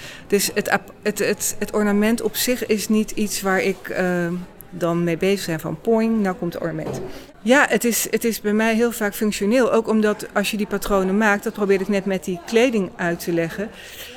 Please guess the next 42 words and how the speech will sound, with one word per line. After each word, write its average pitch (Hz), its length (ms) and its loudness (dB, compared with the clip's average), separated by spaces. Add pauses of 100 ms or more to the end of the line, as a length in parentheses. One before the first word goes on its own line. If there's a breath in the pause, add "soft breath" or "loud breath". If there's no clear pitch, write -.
(120)
dat 208 280 2
als 208 160 2
je 214 60 -2
hier 226 120 4
een 233 60 4
kopje - 240 -4
koffie 233 340 2
over 190 220 4
gooit, 175 340 2
over 185 240 0
dit 170 180 -6
pak, 175 240 -4
dan 202 160 2
zie 240 140 2
je 302 80 4
dat 240 160 -2
niet 165 200 -4
zo - 140 -4
erg. 156 420 -8 (300 loud breath)
Dus 220 120 2
het 233 140 -2
vervuilt 247 480 -2
daardoor 165 340 0
ook 160 180 -4
heel 165 180 -4
mooi. 156 400 -4 (640 soft breath)
Maar 196 80 2
ik 220 60 2
ben 214 120 4
eigenlijk 208 340 2
nooit 294 160 0
zo 247 160 -4
bezig 214 400 -2
om - 160 -4
iets - 200 -6
te - 80 -10
versieren. 214 540 -2
Het - 120 -2
is 202 120 0
geen 254 220 2
plat 247 240 4
behangetje. 208 560 0